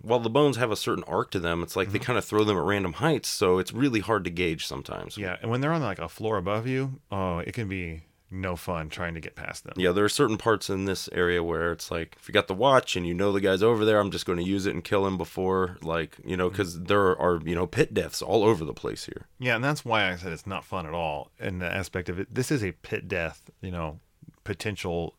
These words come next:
Speaker 2: zone.
Speaker 1: Well, and, you know, one thing that I'm like, you know, I get it because of that's how games worked back then, but th-, this is an area, especially at the beginning, where if it had more of a, like, what if you just fell down to the beginning of the level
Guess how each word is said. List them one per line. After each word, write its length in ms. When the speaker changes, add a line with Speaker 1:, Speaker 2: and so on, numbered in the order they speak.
Speaker 2:
zone. 380
Speaker 1:
Well, 140
and, 320
you 80
know, 100
one 220
thing 220
that 100
I'm 100
like, 440
you 100
know, 120
I 60
get 200
it 80
because 280
of 80
that's 160
how 120
games 300
worked 280
back 220
then, 220
but 280
th-, 160
this 260
is 120
an 100
area, 220
especially 400
at 60
the 60
beginning, 460
where 300
if 200
it 120
had 200
more 200
of 120
a, 40
like, 240
what 140
if 80
you 60
just 220
fell 200
down 200
to 60
the 60
beginning 340
of 100
the 80
level 420